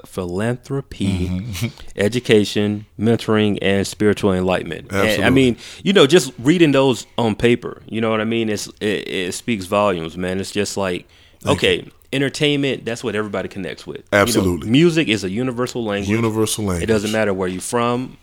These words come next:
Speaker 1: who you are, how old you are. Everybody can relate to sounds. It's the same chords.
Speaker 2: And
Speaker 1: Only
Speaker 2: the visual.
Speaker 1: And, and the visual, yeah.
Speaker 2: Mm-hmm.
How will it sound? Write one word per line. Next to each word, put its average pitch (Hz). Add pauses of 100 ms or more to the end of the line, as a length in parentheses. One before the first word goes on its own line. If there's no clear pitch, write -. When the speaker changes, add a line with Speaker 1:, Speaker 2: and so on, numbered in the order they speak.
Speaker 1:
who 135
you 123
are, 113
how 104
old 107
you 107
are. 101 (140)
Everybody 113
can 98
relate 92
to 90
sounds. 90
It's -
the 82
same 120
chords. 113 (460)
Speaker 2:
And 113
Speaker 1:
Only 117
Speaker 2:
the 113
visual. 92
Speaker 1:
And, 165
and 180
the 196
visual, 175
yeah. 135
Speaker 2:
Mm-hmm. 139